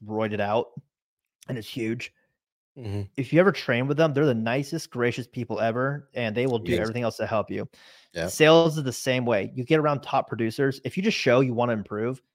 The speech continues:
Speaker 1: dude, they'll open
Speaker 2: Mm-hmm.
Speaker 1: the doors up to you, and I think
Speaker 2: Oh,
Speaker 1: that's
Speaker 2: yeah.
Speaker 1: what people need. Just find
Speaker 2: It's
Speaker 1: the
Speaker 2: brother-,
Speaker 1: people that
Speaker 2: brothers
Speaker 1: will
Speaker 2: of
Speaker 1: do it.
Speaker 2: pain. Brothers of
Speaker 1: Yeah.
Speaker 2: doing something that nobody else does, you know what I'm saying? And,
Speaker 1: Uh-huh.
Speaker 2: and even when you, like, as many people as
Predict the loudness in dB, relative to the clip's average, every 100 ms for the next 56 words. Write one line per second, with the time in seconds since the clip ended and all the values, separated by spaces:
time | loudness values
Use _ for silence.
0 | _ _ _ 2 2 4 4 4 0 0
1 | 0 -2 -8 -12 -12 -14 _ _ -2 -2
2 | 0 0 0 0 4 4 4 -2 -2 -2
3 | -2 _ -4 -2 -4 -8 _ _ _ _
4 | _ _ -20 -18 -8 -2 0 8 8 8
5 | 2 4 4 4 0 0 0 2 0 -6
6 | -14 _ _ 4 6 6 4 4 8 10
7 | 8 4 -2 -4 0 2 2 4 4 4
8 | 4 4 4 2 -2 -6 -6 -4 0 0
9 | 0 0 -2 -4 -8 _ _ _ _ 0
10 | 0 2 0 2 4 4 4 2 2 2
11 | 2 0 -2 -2 -4 0 2 0